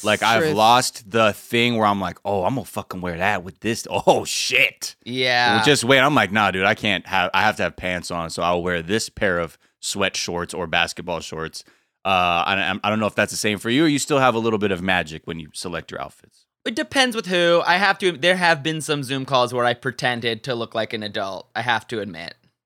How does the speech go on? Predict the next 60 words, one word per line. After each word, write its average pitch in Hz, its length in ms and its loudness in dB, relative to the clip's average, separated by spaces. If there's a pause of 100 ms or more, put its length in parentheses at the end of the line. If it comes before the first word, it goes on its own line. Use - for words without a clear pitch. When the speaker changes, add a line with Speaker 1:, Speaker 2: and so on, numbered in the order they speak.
(140)
Speaker 1:
Oh, 123 840 0
wow. 107 300 2
So - 180 -2
what 131 140 2
did, 139 160 -2
so 120 180 -2
what, 117 340 0
what 107 220 -8
kind 107 320 0 (320)
of, 104 60 -2
um, 90 520 -2 (200)
you 104 120 -10
know, 87 160 -6
what 92 200 -10
kind 101 160 -2
of, 87 140 -8
uh, 92 220 -2 (100)
fashions 107 460 -2
are 85 80 -4
we 85 80 -6
talking 82 340 -4
about 78 220 -4
when 82 100 -8
you 82 80 -4
have 285 140 2
to 294 60 2
Speaker 3:
Um, 285 60 2 (100)
Speaker 1:
elevate 277 240 -4
the - 60 -12
game 151 240 -10
for 82 100 -14
a 78 40 -12
Zoom 76 180 -16
call? - 200 -20 (400)
Speaker 3:
The 165 120 -2
great 185 320 -2
Speaker 2:
Like - 120 4
Speaker 3:
thing 190 140 6
Speaker 2:
blazer? - 240 6
Speaker 3:
about 523 300 2
Speaker 2:
Like, 180 260 -2
Speaker 3:
a 175 80 4
Speaker 2:
how, 202 320 -2
Speaker 3:
<laughs> 226 260 -2
blazer. 185 280 -2
Speaker 2:
like, 208 260 -6
what - 100 -2
Speaker 3:
No, 285 180 6
Speaker 2:
are - 20 6
we 277 60 4
Speaker 3:
like 262 180 4
Speaker 2:
talking? 190 340 2
Speaker 3:
a, - 100 -20
like 190 200 2
a 185 60 2
polo 220 400 4
or 208 120 6
a 170 80 4
button 127 420 2
up. - 300 -8